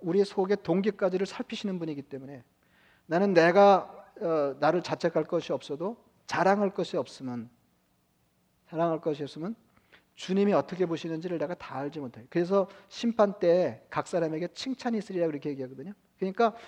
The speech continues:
맡은 사람, 맡은 사람에게 이 정말로 중요한 거는 그냥 성실하게 그 책임을 감당하는 것이고,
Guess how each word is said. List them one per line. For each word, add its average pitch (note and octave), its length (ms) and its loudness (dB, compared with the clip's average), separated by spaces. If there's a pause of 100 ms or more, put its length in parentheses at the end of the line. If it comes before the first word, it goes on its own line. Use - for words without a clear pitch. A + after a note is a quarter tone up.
(360)
맡은 - 340 -4
사람, G#3 360 2
맡은 A3 260 -6
사람에게 G#3+ 400 2 (400)
이 F#3 160 2
정말로 G#3 320 0
중요한 F#3+ 380 -2
거는 G#3 340 -2
그냥 A3 260 -4
성실하게 G#3+ 680 0
그 G3 140 -4
책임을 G3+ 360 -2
감당하는 F3+ 520 -2
것이고, D#3 440 -6